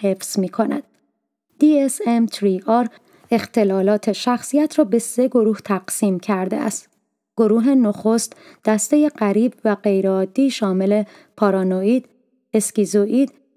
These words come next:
و اسکیزوتایپی. دسته دوم نمایشی، هیجانی، ملون، شامل انواع نمایشی، خودشیفته، ضد اجتماعی و مرزی. گروه سوم مضطرب و وسواسی،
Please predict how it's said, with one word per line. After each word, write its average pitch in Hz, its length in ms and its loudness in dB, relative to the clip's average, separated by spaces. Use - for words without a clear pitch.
و 269 200 2
اسکیزوتایپی. 202 1080 -2
دسته 330 420 2
دوم 220 520 2
نمایشی، 190 800 0
هیجانی، 247 680 2
ملون، 196 640 -2
شامل 196 400 2
انواع 202 520 0
نمایشی، 214 760 0
خودشیفته، 214 840 -2
ضد 196 320 -2
اجتماعی 190 720 0
و 226 180 0
مرزی. 175 640 -4
گروه 226 340 2
سوم 214 640 0
مضطرب 254 600 0
و 208 220 2
وسواسی، 190 800 -4